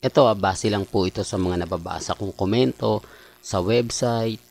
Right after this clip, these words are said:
sa Facebook, at sa Instagram na baka naman talaga si Alden Richards ang isang sa dahilan na, kumbaga, magkakaroon nga ito ng relasyon dahil alam naman po natin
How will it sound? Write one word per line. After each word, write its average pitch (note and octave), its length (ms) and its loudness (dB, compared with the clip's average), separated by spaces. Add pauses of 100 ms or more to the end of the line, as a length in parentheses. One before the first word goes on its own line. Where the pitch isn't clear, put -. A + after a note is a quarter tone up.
sa - 160 -4
Facebook, A#2 640 0 (240)
at A2 160 -6
sa - 80 -2
Instagram F#2 720 -2
na E2+ 100 -4 (540)
baka C3+ 240 2
naman B2+ 240 2
talaga A2 320 -2
si - 160 -6
Alden F#2+ 400 -2
Richards F#2 640 -6
ang G2 160 -2
isang F#2+ 320 -2 (480)
sa G2+ 160 -2
dahilan F#2+ 560 2 (480)
na, G2 420 0 (760)
kumbaga, G2 500 2
magkakaroon G2 680 0
nga F2 100 -2
ito F#2+ 160 -4
ng F#2 320 0
relasyon F#2+ 640 -2
dahil F#2 320 -2
alam G2 320 -2
naman F#2 240 -2
po F#2 240 -2
natin G2+ 540 -2